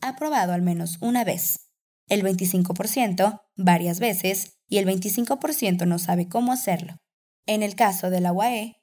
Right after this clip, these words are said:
el cuarenta y siete punto treinta y siete por ciento lo ha hecho alguna vez, el treinta y cinco punto cincuenta y ocho por ciento varias veces y el quince punto setenta y nueve por ciento no sabe cómo.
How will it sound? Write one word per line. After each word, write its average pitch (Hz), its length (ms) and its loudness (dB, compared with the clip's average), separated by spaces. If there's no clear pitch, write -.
el 208 160 0
cuarenta 202 340 2
y 202 60 -2
siete 185 340 0
punto 180 360 -2
treinta 185 240 2
y 180 40 0
siete - 280 -2
por 247 160 -4
ciento 202 560 2
lo 208 160 0
ha 277 160 0
hecho 185 240 -4
alguna 180 280 2
vez, 214 460 -4
el 202 160 2
treinta 190 240 0
y 190 60 2
cinco 180 400 -2
punto 185 260 0
cincuenta 180 400 0
y 180 80 2
ocho 175 200 0
por 240 120 -4
ciento 208 600 0
varias 262 380 4
veces - 500 -2
y 214 140 -2
el 196 140 0
quince 208 340 0
punto 185 320 -2
setenta 180 380 -2
y - 20 0
nueve 180 240 2
por 202 140 -4
ciento 214 540 0
no 247 180 2
sabe 254 300 -2
cómo. 170 400 0